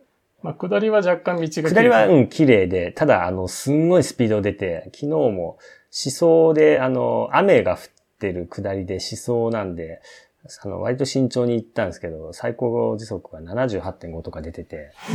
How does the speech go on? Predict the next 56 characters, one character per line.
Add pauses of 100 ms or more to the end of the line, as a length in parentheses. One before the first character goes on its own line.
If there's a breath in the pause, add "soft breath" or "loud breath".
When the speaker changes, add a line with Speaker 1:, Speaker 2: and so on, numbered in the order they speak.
Speaker 2:
<laughs>
こ
れ、
レ
ー
ス
だ
っ
た
ら
八
十
五
と
か
出
ち
ゃ
う
か
な
っ
て
い
う、 (440 soft breath)
本
当
に
あ
の、
ヨ
ー
ロ
ッ
パ
の
ツ
ー
ル・
ド・
フ
ラ
ン
ス
と
か
で
見
る
よ
う
な、
あ
あ
い
う、